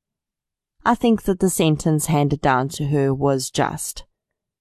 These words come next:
But as the judge said, no sentence handed down will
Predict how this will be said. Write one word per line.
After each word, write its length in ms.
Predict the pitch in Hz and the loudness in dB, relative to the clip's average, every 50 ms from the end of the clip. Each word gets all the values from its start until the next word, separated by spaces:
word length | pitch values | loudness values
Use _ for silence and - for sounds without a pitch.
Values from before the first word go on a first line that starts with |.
| _ _ _ _ _ _ _ _ | _ _ _ _ _ _ _ _
But 180 | 175 175 170 | 0 2 4
as 320 | 165 165 165 156 147 - - | 4 4 4 2 0 -2 -2
the 140 | - 165 147 | 0 0 0
judge 360 | - 160 143 127 131 - - | 2 0 0 0 -2 -4 -6
said, 440 | - - 170 147 - - - - - _ _ _ _ _ _ _ _ _ _ _ _ _ _ _ _ | -4 -2 0 0 0 -2 -6 -10 -16 _ _ _ _ _ _ _ _ _ _ _ _ _ _ _ _
no 220 | - 185 180 165 160 | 2 4 4 4 4
sentence 600 | 151 - 175 156 147 143 - 156 139 139 139 - | 4 2 2 2 2 2 0 0 -2 0 -2 -2
handed 400 | - 151 139 139 135 - 147 - | 0 0 0 0 0 -2 -4 -2
down 420 | - 151 135 87 67 - - 165 - _ _ _ _ _ _ _ _ _ _ _ | 0 2 2 2 0 -2 -4 -6 -8 _ _ _ _ _ _ _ _ _ _ _
will 200 | 180 185 180 - | 2 2 2 2